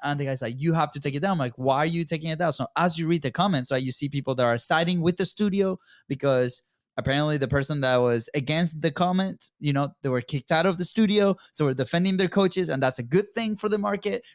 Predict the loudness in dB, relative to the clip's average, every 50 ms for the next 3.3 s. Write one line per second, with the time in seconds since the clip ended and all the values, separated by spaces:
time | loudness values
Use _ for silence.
0 | _ 0 0 2 0 0 0 0 0 0 -2 0 2 2 2 2 2 0 0 0
1 | 0 -2 -2 -2 -2 -2 0 0 0 2 2 0 -2 0 0 0 0 0 -2 -2
2 | -2 0 2 2 2 2 0 -2 -4 -4 -4 -2 -2 -2 -2 -2 -4 -4 -6 -8
3 | -4 -2 0 0 0 0